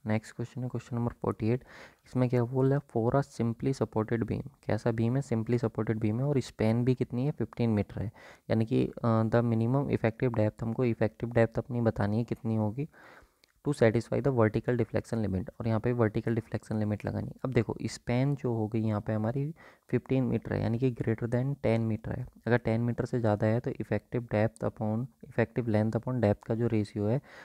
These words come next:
simply supported के केस में कितना होना चाहिए, less than twenty होना चाहिए।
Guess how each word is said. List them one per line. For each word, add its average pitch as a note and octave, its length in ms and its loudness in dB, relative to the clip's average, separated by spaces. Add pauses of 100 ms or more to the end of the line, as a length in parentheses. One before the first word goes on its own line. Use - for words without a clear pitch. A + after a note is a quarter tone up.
(160)
simply C3 400 2
supported A2+ 460 0
के A#2+ 140 -2
केस A2+ 240 -4
में A2+ 80 -2
कितना A#2 220 -2
होना A#2 140 2
चाहिए, B2 260 -4
less A2 220 2
than B2 160 -2
twenty B2+ 300 -4
होना B2+ 180 0
चाहिए। B2+ 320 -2